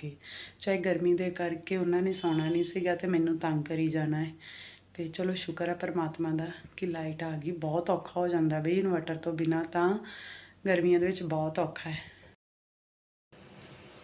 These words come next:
ਚਾਹ ਦਾ ਟਾਈਮ ਹੋ ਗਿਆ ਤੇ ਚਾਹ ਰੱਖੀ ਆ ਮੈਂ, ਬਣ ਚੱਲੀ ਬਸ।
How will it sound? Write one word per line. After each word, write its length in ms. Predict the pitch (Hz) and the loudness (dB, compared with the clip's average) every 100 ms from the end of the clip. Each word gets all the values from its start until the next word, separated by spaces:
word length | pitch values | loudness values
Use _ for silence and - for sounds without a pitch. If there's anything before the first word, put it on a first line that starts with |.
| - - - - - | -20 -20 -20 -20 -8
ਚਾਹ 300 | - 196 190 | -4 -2 -2
ਦਾ 200 | 214 214 | -2 -4
ਟਾਈਮ 380 | 214 185 180 190 | 4 6 6 6
ਹੋ 140 | 208 | 4
ਗਿਆ 240 | 190 190 202 - - - - | 2 0 -2 -6 -18 -12 -4
ਤੇ 120 | 190 | -2
ਚਾਹ 300 | - 180 180 | -2 -2 -2
ਰੱਖੀ 400 | 196 208 - 180 | -2 -2 0 2
ਆ 80 | 190 | 4
ਮੈਂ, 240 | 214 214 220 - - 196 | 4 0 -2 -8 -8 -2
ਬਣ 220 | 196 202 | 2 2
ਚੱਲੀ 360 | 196 180 180 202 | 0 0 2 4
ਬਸ। 220 | 214 | 4